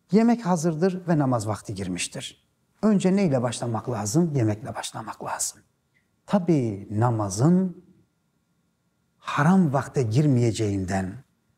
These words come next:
namazın kazaya kalmayacağından veya mekruh vakte girmeyeceğinden emin olan kimse içindir bu.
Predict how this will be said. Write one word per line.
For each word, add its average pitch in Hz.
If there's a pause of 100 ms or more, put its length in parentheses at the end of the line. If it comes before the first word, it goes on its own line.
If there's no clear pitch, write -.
(160)
namazın 135
kazaya 135
kalmayacağından 113 (600)
veya 170
mekruh 160
vakte 147
girmeyeceğinden 143
emin 160
olan 123
kimse 113
içindir 95
bu. -